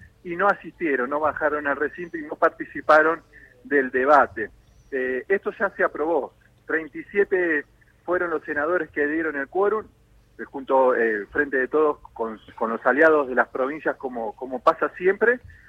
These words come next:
aprobaron por unanimidad, treinta y siete votos a favor. Finalmente, los designados para integrar el Consejo de la Magistratura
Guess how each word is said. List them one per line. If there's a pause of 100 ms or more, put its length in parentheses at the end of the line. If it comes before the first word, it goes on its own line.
(140)
aprobaron
por
unanimidad,
treinta
y
siete
votos (160)
a
favor. (360)
Finalmente,
los
designados (540)
para (340)
integrar
el
Consejo
de
la
Magistratura